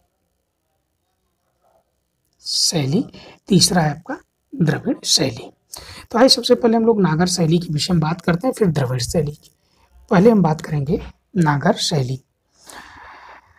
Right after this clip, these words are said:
नागर शैली का नामकरण जो हुआ है,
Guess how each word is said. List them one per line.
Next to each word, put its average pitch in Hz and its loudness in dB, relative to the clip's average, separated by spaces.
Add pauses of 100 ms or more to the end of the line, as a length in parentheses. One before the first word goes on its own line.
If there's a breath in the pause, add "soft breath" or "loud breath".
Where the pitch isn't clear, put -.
(240 loud breath)
नागर 220 4
शैली 202 2
का 208 0 (460)
नामकरण 165 2
जो 160 0
हुआ 139 2
है, 131 -4